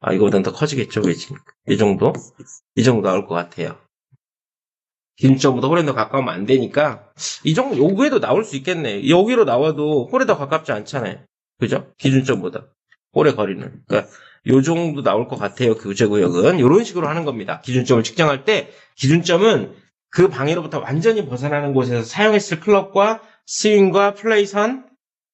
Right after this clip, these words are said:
그걸 스탠스를 재서 클럽 헤드를 내려놓았을 때 헤드가 놓인 지점이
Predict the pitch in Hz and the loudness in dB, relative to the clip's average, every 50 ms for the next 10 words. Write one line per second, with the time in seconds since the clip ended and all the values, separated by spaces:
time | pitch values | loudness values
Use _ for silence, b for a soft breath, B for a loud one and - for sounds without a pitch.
0 | _ _ _ - 156 156 156 - - _ _ - - - - 247 240 240 240 - | _ _ _ 2 2 2 2 -2 -12 _ _ -20 -16 -6 0 2 2 2 0 -2
1 | 196 196 190 170 135 - 139 135 135 135 135 190 208 220 220 - 240 240 214 202 | 0 0 2 2 0 2 2 2 4 2 2 0 0 0 -2 -2 0 2 2 2
2 | 208 220 208 208 196 180 120 107 120 135 147 151 147 139 135 - - - 147 151 | 0 -2 -2 -2 -2 -2 -2 -2 -2 0 0 2 2 0 0 -4 -2 -2 -2 -2
3 | 156 185 226 220 233 220 202 170 139 131 139 160 156 147 127 135 127 117 135 139 | 0 0 0 2 2 2 2 2 4 4 4 4 2 0 -2 -4 -2 0 0 2
4 | 151 175 220 269 294 285 - _ | 2 2 2 2 0 -2 -8 _